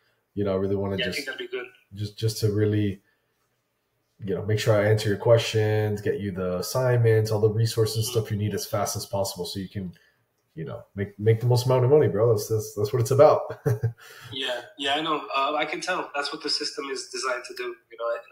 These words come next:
Speaker 2: I like that. Um, I'm embracing it. I mean, I kinda see the, the whole, like, the, the thought process around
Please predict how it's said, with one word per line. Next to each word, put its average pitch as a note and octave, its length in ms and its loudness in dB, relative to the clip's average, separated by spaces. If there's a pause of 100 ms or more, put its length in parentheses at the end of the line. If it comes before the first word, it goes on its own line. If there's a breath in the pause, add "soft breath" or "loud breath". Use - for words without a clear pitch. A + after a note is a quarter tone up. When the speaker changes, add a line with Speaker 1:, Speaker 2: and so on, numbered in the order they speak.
Speaker 2:
I A2+ 60 -6
like A2+ 180 -4
that. - 200 -10 (180)
Um, - 1040 -12
I'm B2 60 -6
embracing A2+ 440 -4
it. G#2+ 340 -10
I A2+ 40 -18
mean, A#2 160 -10
I A#2+ 220 -8
kinda B2 280 -6
see A#2+ 200 -4
the, A2 320 -6 (840 soft breath)
the A#2+ 100 -4
whole, A2+ 720 -2
like, A#2 180 -8
the, A2+ 280 -6 (160)
the B2+ 100 -6
thought B2 260 2
process A#2+ 680 -2
around A#2 520 -4